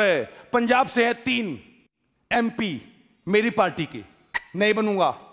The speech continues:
तीन, तीन, छह और तीन, नौ, नहीं हुआ। या फिर मान लो,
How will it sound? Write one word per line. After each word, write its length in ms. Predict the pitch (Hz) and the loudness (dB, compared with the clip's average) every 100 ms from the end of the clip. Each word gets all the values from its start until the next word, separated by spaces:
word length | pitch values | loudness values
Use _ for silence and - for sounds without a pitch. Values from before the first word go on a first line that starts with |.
| _ _ _ - | _ _ _ -4
तीन, 260 | 220 247 247 | 0 0 0
तीन, 340 | 233 226 220 | -2 -2 0
छह 240 | - 196 | 2 4
और 160 | 233 220 | 4 2
तीन, 240 | - 214 | -2 -2
नौ, 340 | 208 202 165 117 - - _ _ _ _ _ - | 2 2 0 -2 -12 -20 _ _ _ _ _ -4
नहीं 360 | 175 180 151 110 | -2 0 -2 -6
हुआ। 180 | 104 - _ _ _ _ _ _ _ - | -12 -16 _ _ _ _ _ _ _ 0
या 140 | 160 180 | 2 2
फिर 240 | - 113 - - _ _ _ _ _ - | -2 -6 -8 -20 _ _ _ _ _ 0
मान 180 | 165 196 | 2 4
लो, 220 | 202 208 | 2 0